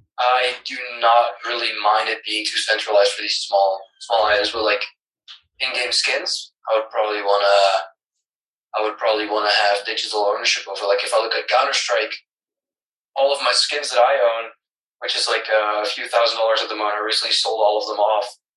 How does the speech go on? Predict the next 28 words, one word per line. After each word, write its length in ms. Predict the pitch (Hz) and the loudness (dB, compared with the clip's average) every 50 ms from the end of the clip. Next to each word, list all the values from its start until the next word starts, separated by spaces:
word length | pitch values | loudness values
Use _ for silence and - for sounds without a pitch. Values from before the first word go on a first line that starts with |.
| _ _ _ | _ _ _
'cause 100 | 110 104 | -4 0
I 120 | 107 107 101 | 0 0 2
wasn't 240 | 107 104 107 104 - | 0 -2 -4 -4 -6
playing 260 | 113 113 113 113 110 | -6 -6 -4 -4 -6
the 80 | 110 | -8
game 220 | 107 107 107 104 104 | -8 -6 -6 -6 -4
too 160 | - 110 107 | -6 -6 -4
much. 480 | 101 101 101 101 - - - - - - | 0 0 2 2 4 2 2 0 -2 -8
I 40 | _ - | _ -4
was 80 | 110 104 | -2 0
like, 200 | - - - - _ _ _ _ _ 104 | 0 -2 -2 -8 _ _ _ _ _ -2
"Oh, 200 | 101 98 98 101 | 0 0 0 0
I'm 80 | 104 101 | 0 -2
gonna 100 | 101 101 | -2 -2
just 320 | 104 - - - - - _ _ _ _ _ _ - | -2 -2 -4 -6 -8 -12 _ _ _ _ _ _ -6
sell 200 | - 117 113 107 | -2 2 2 2
them 80 | 107 | 2
for 140 | 104 107 107 | 0 -4 -6
crypto 380 | - - 107 104 - - 104 101 | -6 -6 -8 -8 -6 -4 -2 0
and 80 | 101 101 | 0 0
hold 220 | 101 101 101 101 | 0 -2 -2 0
that." 340 | - - 107 104 - - - _ _ _ _ _ _ _ _ _ _ _ - 110 | 0 0 0 0 -2 -4 -10 _ _ _ _ _ _ _ _ _ _ _ -6 -2
Um, 380 | 107 101 98 98 95 - - - | 0 0 0 0 -4 -6 -12 -14
<laughs> 160 | _ - - | _ -4 -2
'cause 160 | - - - - - - - - - - - - - - - - - _ _ - | 0 0 0 0 -2 -4 -6 -4 -4 -4 -4 -4 -6 -10 -12 -14 -18 _ _ -2
that 120 | 123 117 | 0 0
is, 260 | 120 127 123 - - | 0 -2 -2 -2 0
uh, 380 | 120 117 107 104 104 104 104 | 2 2 4 4 4 4 4